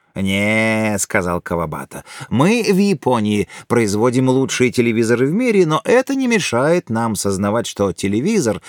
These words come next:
это просто маленькое прозрачное окошко в трубе духовного мусоропровода».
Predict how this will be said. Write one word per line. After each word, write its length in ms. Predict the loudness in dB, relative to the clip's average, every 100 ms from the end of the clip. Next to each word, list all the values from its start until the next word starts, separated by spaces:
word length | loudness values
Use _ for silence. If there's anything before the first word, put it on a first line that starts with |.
| -18 -18 -6
это 180 | -2 0
просто 360 | 0 0 2
маленькое 760 | 2 2 0 -2 -4 -2 -2 0
прозрачное 840 | 0 0 2 2 0 -2 -2 -2 -2
окошко 600 | -6 0 -2 -2 -2 -2
в 120 | -2
трубе 540 | 0 0 2 2 2 -2 -18 -2
духовного 720 | 0 2 2 2 2 0 0
мусоропровода». 960 | 0 -2 -4 -4 -6 -8 -8 -10 -10